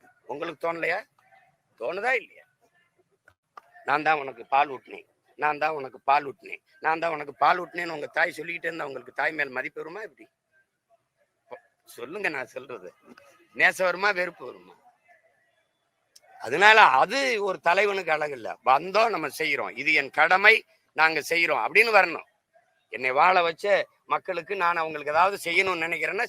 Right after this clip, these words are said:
செய்யணும். அதை விட்டு சொல்லிக்கிட்டே இருக்கக்கூடாது, சொல்லிக்கிட்டே இருக்கக்கூடாது. அப்ப அந்த கேள்வி உங்களுக்கு எல்லாம் இருக்கலாம், இவருக்கு எல்லாம் இருக்கலாம். "அவர் என் தம்பி,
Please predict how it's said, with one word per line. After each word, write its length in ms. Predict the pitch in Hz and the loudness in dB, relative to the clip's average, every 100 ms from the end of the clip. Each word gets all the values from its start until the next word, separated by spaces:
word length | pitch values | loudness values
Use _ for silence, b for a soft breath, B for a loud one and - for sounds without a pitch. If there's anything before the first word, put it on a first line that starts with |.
| 208 | 2
செய்யணும். 420 | 240 269 226 139 123 | 4 4 0 -2 -2
அதை 140 | 165 | -2
விட்டு 300 | 180 175 165 | -4 -10 -10
சொல்லிக்கிட்டே 360 | 160 202 190 208 | -4 -2 0 0
இருக்கக்கூடாது, 360 | 185 123 104 _ 139 | 0 -4 -10 _ -12
சொல்லிக்கிட்டே 360 | 147 160 165 | -10 -8 -8
இருக்கக்கூடாது. 360 | 135 _ 85 _ _ _ _ _ _ - | -8 _ -20 _ _ _ _ _ _ 0
அப்ப 200 | - 196 | 4 4
அந்த 140 | 180 190 | 2 4
கேள்வி 260 | 208 190 160 170 208 _ _ _ - | 4 4 -2 -4 -8 _ _ _ -8
உங்களுக்கு 420 | 131 175 185 165 | -6 -2 0 2
எல்லாம் 220 | 170 165 147 | 4 2 0
இருக்கலாம், 360 | 123 151 180 202 | -4 -4 -4 -6
இவருக்கு 260 | 170 160 156 | -8 -6 -4
எல்லாம் 220 | 156 147 | -4 -6
இருக்கலாம். 300 | 113 107 98 _ _ _ | -14 -14 -14 _ _ _
"அவர் 240 | 127 160 160 139 | 0 0 0 -4
என் 140 | 127 143 | -2 -4
தம்பி, 280 | 170 185 | -2 -2